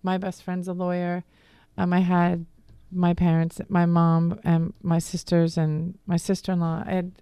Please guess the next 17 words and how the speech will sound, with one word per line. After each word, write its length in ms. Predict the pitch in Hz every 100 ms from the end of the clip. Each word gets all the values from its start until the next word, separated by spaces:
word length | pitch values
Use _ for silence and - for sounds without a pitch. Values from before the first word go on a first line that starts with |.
| -
and 220 | 185 180
friends 420 | - - 175 175 175
and 80 |
everything. 400 | 165 180 170 175 - - - - - -
But 140 | 214
if 100 | 220
I 60 | 226
had 100 | 220
had 200 | 220 202
someone, 340 | 226 214 220
and 180 | 214 214
I 40 | 214
had 180 | 240
a 60 | 254
great 260 | 214 196 185
therapist 540 | 220 262 233 180 -
too, 340 | 233 190 -